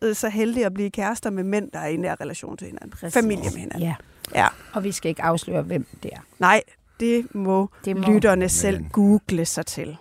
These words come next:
Speaker 3: I stemmer jo forventningerne til bristepunkt hos lytterne nu.
Speaker 1: <laughs> Åh, ja. Nå, men Anna, nu vi taler
Speaker 2: Ja.
Speaker 1: om mænd.
Speaker 2: Mm.
Speaker 1: Hvad, øh, hvad er en rigtig mand?
Speaker 2: Jamen, det er et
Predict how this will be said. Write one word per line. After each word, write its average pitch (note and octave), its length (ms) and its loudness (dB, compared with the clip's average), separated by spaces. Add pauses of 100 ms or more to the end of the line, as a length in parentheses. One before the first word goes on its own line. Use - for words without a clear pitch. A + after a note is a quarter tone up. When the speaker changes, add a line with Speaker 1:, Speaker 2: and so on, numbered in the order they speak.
(300)
Speaker 3:
I D2 180 -4 (680)
stemmer D#2 400 0
jo D#2 140 4
forventningerne E2+ 720 2
til - 160 -2
bristepunkt - 840 0
hos - 360 6
lytterne A#2 460 8
nu. A2+ 160 6
Speaker 1:
<laughs> D5 1700 6
Åh, C4+ 360 10
ja. G3 220 4
Nå, A3+ 400 6
men C4+ 340 6
Anna, F#3 240 2
nu C4+ 160 6
vi F#4+ 100 4 (100)
taler E4+ 380 6
Speaker 2:
Ja. A3+ 120 6
Speaker 1:
om C#4 360 6
mænd. F#3+ 280 2 (260)
Speaker 2:
Mm. A3+ 280 -2 (320)
Speaker 1:
Hvad, C#4+ 520 4 (180)
øh, - 60 -2
hvad C4 100 0
er C4 80 0
en B3 140 -6
rigtig E3+ 260 -8
mand? - 160 -10 (2000)
Speaker 2:
Jamen, G#3+ 320 2
det A3 180 6
er F#3 260 8
et F3+ 140 -2